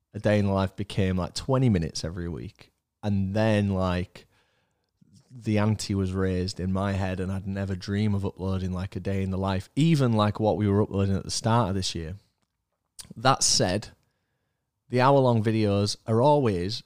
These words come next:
and I mean this truthfully, and you might not think this,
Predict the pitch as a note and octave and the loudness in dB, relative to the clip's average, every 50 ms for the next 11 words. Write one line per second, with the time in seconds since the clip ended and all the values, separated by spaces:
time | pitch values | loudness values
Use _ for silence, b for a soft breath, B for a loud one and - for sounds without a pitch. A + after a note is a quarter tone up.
0 | _ _ - A2+ A#2 A#2 A#2 A#2 C3 D3 D#3 D3+ C3+ A#2+ G#2+ - - - B2 A#2+ | _ _ -6 -2 0 2 4 4 4 4 2 2 2 0 0 -2 -2 -2 0 0
1 | A2+ - - - F2+ F2+ F2 F2 - _ _ _ _ _ - G#2 G#2+ G#2+ A2+ A#2+ | -2 -2 -6 -8 -8 -6 -6 -8 -10 _ _ _ _ _ -6 -4 -2 -2 0 0
2 | B2+ A#2+ A2+ A#2 G2+ - - - G#2+ G#2 - - D2+ D2+ G#2+ - - - | 0 0 0 -2 -4 -4 -4 -4 -4 -4 -6 -8 -10 -12 -12 -14 -16 -20